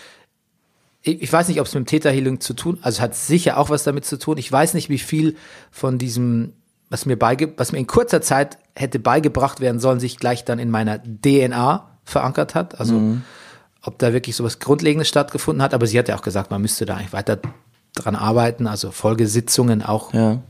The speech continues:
Speaker 1: könnte man machen. Ähm, das kann ich natürlich nicht beurteilen, vor allem nicht einen Tag später. Aber ich kann sagen, dass ich gestern wirklich gelöst und bei mir war und ganz, ganz weichherzig im Umgang mit mir selbst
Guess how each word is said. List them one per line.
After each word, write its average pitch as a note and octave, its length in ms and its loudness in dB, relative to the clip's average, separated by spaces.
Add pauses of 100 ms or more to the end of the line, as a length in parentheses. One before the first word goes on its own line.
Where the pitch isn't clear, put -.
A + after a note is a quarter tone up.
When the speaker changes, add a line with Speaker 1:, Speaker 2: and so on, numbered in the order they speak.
Speaker 1:
könnte A#2+ 300 0
man G#2+ 160 2
machen. A#2 280 0 (1800)
Ähm, C3 280 4
das D3 140 0
kann F#3 120 2
ich D#3+ 60 2
natürlich C3+ 220 2
nicht F3 140 2
beurteilen, D#3+ 500 2
vor - 120 -6
allem A#2+ 100 -4
nicht - 140 -8
einen A#2+ 120 -4
Tag A2 160 -6
später. C3+ 480 -4
Aber D3+ 300 4
ich C#3 120 -4
kann C3+ 220 -2
sagen, C3 380 0
dass B2 220 -4
ich - 180 -14
gestern C#3+ 400 0
wirklich C#3 340 -8 (420)
gelöst C#3+ 640 2
und B2 160 -8
bei C3 180 2
mir D3 200 4
war C3 200 4
und B2 160 -4
ganz, - 460 0 (440)
ganz C3 300 -6
weichherzig C#3+ 1040 0
im C3 120 -8
Umgang D#3 360 2
mit B2+ 200 -2
mir B2 180 0
selbst C#3+ 520 0